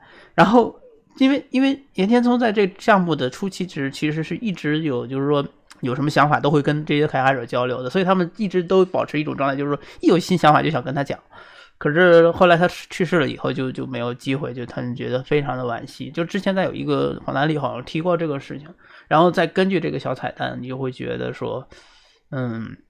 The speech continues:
Speaker 2: 挺，挺有意思的。而且如果你通关了的话，你在那个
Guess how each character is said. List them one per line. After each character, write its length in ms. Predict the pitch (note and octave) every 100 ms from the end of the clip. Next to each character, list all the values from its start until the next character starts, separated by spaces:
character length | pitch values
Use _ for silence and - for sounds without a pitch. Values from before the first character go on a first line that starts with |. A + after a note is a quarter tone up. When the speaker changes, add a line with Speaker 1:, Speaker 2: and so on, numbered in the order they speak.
| - - _ _
Speaker 2:
挺， 200 | - C#3 C#3+
挺 120 | D#3
有 160 | D#3+
意 200 | B2+ C3
思 120 | B2+ -
的。 80 |
而 120 | - E3+
且 200 | F#3 - - _ _
如 160 | - F3+
果 100 | G#3+
你 140 | F3
通 180 | C#3 D#3
关 160 | D#3 D#3
了 140 | D3
的 80 | C3
话， 220 | C3 B2
你 120 | B2
在 160 | B2 D#3+
那 120 | D#3
个 180 | D3+ C#3